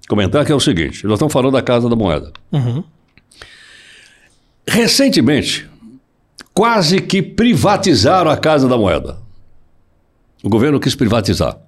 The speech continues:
Speaker 1: Ela é uma entidade pública.
Speaker 2: Uhum.
Speaker 1: Aí muita gente arrancou os cabelos. "Oh, te viu, tal, entregar pra iniciativa privada." Se conhecer um pouquinho da história do nosso país, o nosso dinheiro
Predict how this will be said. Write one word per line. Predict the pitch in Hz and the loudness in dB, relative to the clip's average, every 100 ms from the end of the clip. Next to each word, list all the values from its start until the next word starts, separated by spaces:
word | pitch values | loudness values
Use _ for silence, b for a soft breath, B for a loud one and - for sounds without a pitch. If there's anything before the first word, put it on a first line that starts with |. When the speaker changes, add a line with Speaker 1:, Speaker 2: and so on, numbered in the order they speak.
| _ _ _ | _ _ _
Speaker 1:
Ela | - 135 | -2 0
é | |
uma | 180 160 | 2 0
entidade | 117 110 127 | 0 0 0
pública. | 104 85 67 69 65 _ | -2 -2 -4 -10 -14 _
Speaker 2:
Uhum. | 165 135 147 - - - B B B B | -2 -2 -2 -6 -20 -20 B B B B
Speaker 1:
Aí | 277 302 | -2 2
muita | 269 240 170 92 | 2 2 2 0
gente | 117 143 117 | 2 2 0
arrancou | 107 117 95 127 | 0 0 0 -2
os | 113 101 | -2 -2
cabelos. | 120 107 139 107 92 104 120 | -2 0 2 2 2 -2 -2
"Oh, | 277 254 240 | 0 2 2
te | 240 | 0
viu, | 202 226 208 202 190 185 180 | 0 2 2 2 0 -4 -2
tal, | 190 196 190 185 | 0 2 2 0
entregar | 180 180 180 | 0 2 0
pra | 185 180 | 0 0
iniciativa | 175 175 151 175 | 0 0 0 0
privada." | 175 165 139 151 120 b b b b b b | 2 2 2 0 -4 b b b b b b
Se | - - 359 | -6 0 2
conhecer | 370 370 339 - 330 | 2 2 2 2 2
um | 156 | 2
pouquinho | - 165 - - 330 311 | 2 0 0 2 4 4
da | 165 | 4
história | 120 - 127 107 107 | 2 0 2 2 2
do | 101 | 2
nosso | 110 107 - | 2 0 -2
país, | 98 131 170 95 - - _ _ _ | 0 2 2 0 -4 -12 _ _ _
o | 254 | 2
nosso | 269 277 208 180 | 4 4 2 2
dinheiro | 135 156 220 120 80 - | 4 4 2 2 -2 -4